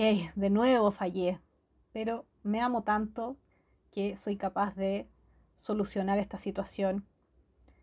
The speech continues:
de sanar lo que tenga que sanar o perdonarme". Todo depende de la interpretación que yo le esté dando, pero en el fondo es cambiar un poco el lenguaje, jugar con las palabras.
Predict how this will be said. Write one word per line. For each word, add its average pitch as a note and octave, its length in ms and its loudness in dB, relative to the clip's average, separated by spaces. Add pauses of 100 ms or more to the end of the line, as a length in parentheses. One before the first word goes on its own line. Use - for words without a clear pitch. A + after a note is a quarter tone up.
(180)
de F#3 720 -2
sanar G3 520 4
lo G3 120 -2
que F#3 100 -4
tenga G3 220 -2
que F#3 80 -6
sanar F#3 460 -2
o A3 100 -6
perdonarme". G3+ 840 2 (520)
Todo E4+ 220 4
depende C4+ 480 0
de A#3 140 -4
la A3+ 60 -2
interpretación G#3+ 760 -4
que G3+ 100 -4
yo F#3+ 140 0
le G3+ 80 0
esté - 180 -4
dando, G3 460 0 (480)
pero B3+ 160 4
en C4 60 4
el B3+ 80 4
fondo D#4 600 0
es - 120 -6
cambiar C#4 420 4
un A3+ 100 2
poco G3 240 -2
el F3+ 80 2
lenguaje, F3 560 -2
jugar A3 560 2
con F#3+ 160 -2
las F#3+ 140 -4
palabras. F#3+ 680 -2